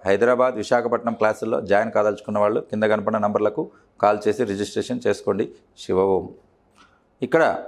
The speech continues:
మనీ, డబ్బు ఎలా సంపాదించబడుతుంది, అది తక్కువ సమయంలో ఎలా రెట్టింపు కాబడుతుంది అనే విషయాలు మనం ఎప్పుడు చెప్పుకుంటూ ఉంటాం.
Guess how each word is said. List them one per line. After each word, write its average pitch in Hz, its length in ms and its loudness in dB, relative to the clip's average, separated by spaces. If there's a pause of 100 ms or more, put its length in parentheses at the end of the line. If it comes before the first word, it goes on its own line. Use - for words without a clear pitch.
(400)
మనీ, 131 540 0 (280)
డబ్బు 117 560 0 (200)
ఎలా 120 260 4
సంపాదించబడుతుంది, 110 1080 0 (480)
అది 123 540 0
తక్కువ 156 280 2
సమయంలో 147 480 0
ఎలా 131 260 4
రెట్టింపు 120 380 -2
కాబడుతుంది 110 760 0
అనే 113 160 0
విషయాలు 113 320 2
మనం 110 200 -2
ఎప్పుడు 95 220 -4
చెప్పుకుంటూ 90 440 -8
ఉంటాం. 82 220 -8